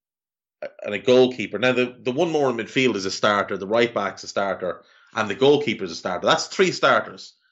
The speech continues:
And then maybe two or three more squad players. But again, year one. They might make a move in January. They'll certainly do more business next summer. They will probably lose Gallagher next summer.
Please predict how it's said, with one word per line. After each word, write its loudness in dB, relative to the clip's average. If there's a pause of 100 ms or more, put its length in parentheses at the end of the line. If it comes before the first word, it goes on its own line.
(300)
And 2
then -2
maybe 0
two -2
or 0
three -2
more -4
squad 2
players. -6
But 2 (220)
again, 2 (400)
year 0
one. -4 (880)
They -2
might -4
make -6
a -8
move -4
in -10
January. -2
They'll -4
certainly 0
do 0
more -4
business -2
next -6
summer. 0
They 4
will -8
probably 2
lose -4
Gallagher -2
next -8
summer. -6